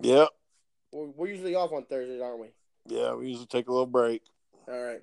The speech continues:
Speaker 2: Get more work done. Doesn't matter. We take a break. We still get more work done for the show.
Speaker 1: You got it, man. That's all we're doing is working on the show. We get, uh,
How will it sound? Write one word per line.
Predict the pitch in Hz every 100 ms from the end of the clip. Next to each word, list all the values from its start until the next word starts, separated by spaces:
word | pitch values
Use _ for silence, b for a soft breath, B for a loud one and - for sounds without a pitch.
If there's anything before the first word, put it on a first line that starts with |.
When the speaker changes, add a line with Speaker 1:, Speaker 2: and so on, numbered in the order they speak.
| _ _
Speaker 2:
Get | 143
more | 139 139 139
work | 143 135
done. | 139 135 135
Doesn't | 147 151
matter. | 151
We | 151
take | 160
a |
break. | 143 151 139
We |
still | 135 160
get | 147
more | 139 135
work | 131 131 139
done | 139 135
for |
the | 131
show. | - 139 135 135 _ _ _
Speaker 1:
You | 107
got | 95 113 123
it, | 101
man. | 98 101 104
That's | 104
all | 120 120
we're | 120
doing | 120 123 110
is | 95
working | 110 107 113 107
on | 120 113
the | 110
show. | 120 110 101
We | 107
get, | 113 120
uh, | 117 110